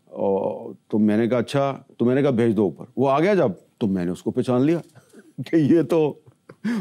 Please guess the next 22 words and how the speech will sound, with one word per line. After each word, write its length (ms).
उसामा 280
बिन 160
लादेन 240
के 80
आसपास 420
मैंने 160
देखा 240
हुआ 160
था। 180
तो 100
उसने 280
कहा, 140
"आपने 200
पहचान 300
लिया?" 160
मैंने 160
कहा, 100
"पहचान 320
लिया।" 140
कहता 260
है, 60
"लेकिन 260